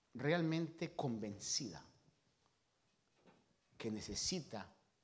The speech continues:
el poder de Dios está en desventaja.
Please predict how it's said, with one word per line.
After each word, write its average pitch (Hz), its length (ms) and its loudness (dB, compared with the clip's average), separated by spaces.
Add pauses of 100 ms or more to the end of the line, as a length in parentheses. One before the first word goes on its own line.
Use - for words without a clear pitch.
el 104 160 -6
poder 117 600 2
de 139 160 -2
Dios 170 480 -6 (1800)
está 139 640 0
en 110 120 -8
desventaja. - 580 -12